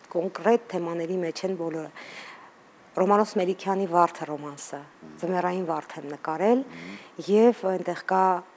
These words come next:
Speaker 1: մ, ևս մեկը, որը, ահա, Շողերջյան Կոմիտաս, և վերջինը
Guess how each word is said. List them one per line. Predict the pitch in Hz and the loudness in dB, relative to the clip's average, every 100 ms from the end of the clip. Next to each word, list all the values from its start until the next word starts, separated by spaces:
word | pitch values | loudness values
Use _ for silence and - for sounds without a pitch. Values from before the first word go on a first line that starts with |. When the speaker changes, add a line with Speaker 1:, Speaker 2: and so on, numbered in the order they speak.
| - - | -20 -16
Speaker 1:
մ, | 175 160 156 202 220 208 - - | -14 -12 -14 -12 -12 -14 -16 -8
ևս | 185 185 175 208 | -4 -4 -2 2
մեկը, | 214 220 240 202 - - 180 175 | 2 6 4 4 -4 -18 -16 -10
որը, | 175 190 185 | -8 -6 -2
ահա, | - - 185 - - | 2 4 2 0 -10
Շողերջյան | - 180 180 165 185 165 - | -2 0 0 -2 -2 -4 -4
Կոմիտաս, | - 165 160 190 254 - - - - - - - - _ _ | -6 -6 6 8 8 2 -6 -18 -20 -20 -20 -20 -20 _ _
և | 165 190 151 | -4 -2 -2
վերջինը | 170 160 - 220 220 | -8 -10 -4 0 2